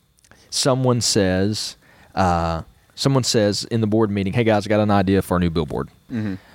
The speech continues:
Speaker 1: Uh, let's, we, we're gonna get five smiling children for, because we're a children's organization. And how about that Bible verse that talks about train up a child in the way he should go?"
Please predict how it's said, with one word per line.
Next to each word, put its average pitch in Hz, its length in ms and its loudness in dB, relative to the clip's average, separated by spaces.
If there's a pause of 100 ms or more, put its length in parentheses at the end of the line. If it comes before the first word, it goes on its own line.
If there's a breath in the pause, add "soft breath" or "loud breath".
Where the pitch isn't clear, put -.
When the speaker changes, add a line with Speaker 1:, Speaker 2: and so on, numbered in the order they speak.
Speaker 1:
Uh, 90 380 2
let's, 104 280 0
we, 113 140 2
we're 104 160 -4
gonna 120 140 0
get - 160 0 (220)
five 113 300 2
smiling 120 380 0
children 98 460 -2 (120)
for, 98 380 0 (180)
because 98 220 -4
we're 98 80 2
a 92 40 -2
children's 95 260 0
organization. 87 600 -2 (360 loud breath)
And 98 340 0
how 120 80 0
about 123 240 0
that 95 220 0
Bible 92 320 0
verse 82 380 -4
that 95 200 -4
talks 90 320 -2
about 85 300 0
train 95 240 -2
up - 80 -6
a - 40 -12
child 85 280 2
in - 20 -2
the 82 60 -2
way 82 140 0
he - 20 -4
should - 160 -8
go?" 69 140 -2